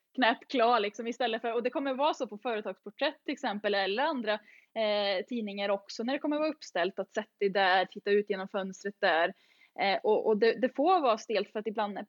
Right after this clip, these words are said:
är det såna artiklar och reportage som är så. Men i, så i mellan där kan du ju lägga till någonting. Eh, alltså, jag vet inte,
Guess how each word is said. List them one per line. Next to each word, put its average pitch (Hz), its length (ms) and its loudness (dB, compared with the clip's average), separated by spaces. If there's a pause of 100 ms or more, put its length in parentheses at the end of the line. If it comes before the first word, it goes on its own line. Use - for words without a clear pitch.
(120)
är 202 220 2
det 247 100 0
såna 190 580 -4 (340)
artiklar 208 680 -2
och 190 320 0
reportage 196 520 -4
som 202 100 -10
är 320 240 0
så. 151 360 -2 (440)
Men 208 300 -2
i, 220 80 -2
så 247 120 -2
i 220 320 2
mellan 233 560 4
där 269 220 2
kan 214 180 -6
du 208 80 -2
ju 208 360 0 (260)
lägga 208 300 -2
till 269 340 -2
någonting. 202 600 -2 (360)
Eh, 185 260 -2
alltså, 208 300 -2 (320)
jag 240 120 0
vet 285 80 4
inte, 277 160 0